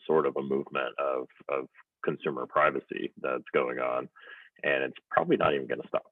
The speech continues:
here. Um, so, so yeah, regardless of what, you know, Facebook might be able to do in the meantime, uh, they've, they've gotta be planning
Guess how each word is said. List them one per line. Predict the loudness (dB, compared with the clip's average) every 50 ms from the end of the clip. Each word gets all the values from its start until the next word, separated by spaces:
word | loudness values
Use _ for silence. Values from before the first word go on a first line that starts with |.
| -2
here. | 2 2 4 2 2 -2 -6 -10 _ _ _ _ -20 -20 -20 _ _ _ -14 -4 2
Um, | 4 4 6 6 4 2 0 -2 -6 -8 -10 -14 _ _ _ _ 6
so, | 8 8 10 10 10 8 6 4 2 4
so | 6 6 6 6 4 0 _ _ _
yeah, | 6 8 8 8
regardless | 6 6 6 8 8 8 6 4 4 2
of | 0 2
what, | 2 4 4 4 4 2 -2 _ _ _ _ _ _ _ _ _ -2
you | 0 2
know, | 2 2
Facebook | 2 2 2 2 2 -2 -4 -4
might | -4 -6 -2 0
be | 0
able | 0 0 0
to | -2
do | -4 -2 -2 -2
in | -2 -4
the | -4
meantime, | -4 -4 -4 -2 0 0 0 2 2 2 0 -2 -6 -12 -20 -20 -20 -20 _ _ -4 0
uh, | 2 4 6 6 4 4 2
they've, | 0 -2 -2 -2 _ -2
they've | -2 2 4
gotta | 6 8 8 8 6
be | 4 0
planning | -2 0 2 2 4 2 2 0